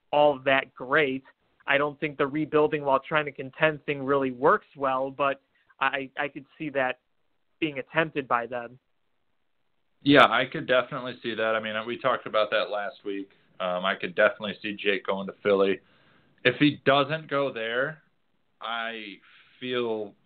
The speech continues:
Speaker 2: pretty confident in he's going either to the Cardinals or the Brewers. I
Speaker 1: Yeah,
Speaker 2: think,
Speaker 1: I'd agree.
Speaker 2: I, I think that both of those teams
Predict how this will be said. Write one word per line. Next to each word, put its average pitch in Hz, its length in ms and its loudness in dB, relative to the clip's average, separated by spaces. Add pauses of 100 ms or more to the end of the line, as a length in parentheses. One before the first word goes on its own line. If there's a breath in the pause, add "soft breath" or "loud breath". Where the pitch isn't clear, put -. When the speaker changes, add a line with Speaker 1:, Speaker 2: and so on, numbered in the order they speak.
(300)
Speaker 2:
pretty 165 320 2
confident 127 680 0
in 98 300 -8
he's 110 240 -6
going 117 340 4
either 113 320 4
to 107 80 -2
the 101 180 -4
Cardinals 104 540 2
or 92 80 -6
the 90 80 -10
Brewers. 80 460 -12 (960)
I 87 220 -4
Speaker 1:
Yeah, 165 240 12
Speaker 2:
think, 135 240 2
Speaker 1:
I'd 160 140 2
agree. 139 340 -4 (920)
Speaker 2:
I, 113 80 4
I 127 220 0 (180)
think 135 200 -4 (100)
that 127 240 2
both 123 260 -2
of 131 140 -8
those 135 320 -4
teams 131 260 -10